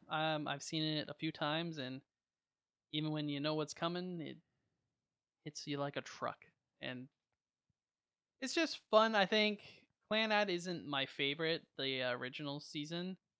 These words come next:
I think it can be a little boring and s-,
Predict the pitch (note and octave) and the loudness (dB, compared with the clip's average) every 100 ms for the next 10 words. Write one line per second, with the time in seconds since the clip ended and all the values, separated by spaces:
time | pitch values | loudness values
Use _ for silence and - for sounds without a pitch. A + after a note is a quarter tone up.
0 | _ C#3 C#3 C3+ - _ _ - - C3+ | _ -6 -4 -6 -8 _ _ -20 -14 -8
1 | B2 B2+ B2+ A#2+ _ _ _ _ _ C3 | -4 -4 -6 -8 _ _ _ _ _ -2
2 | B2+ D3 D#3+ B2 C#3+ | 0 0 -2 -4 -8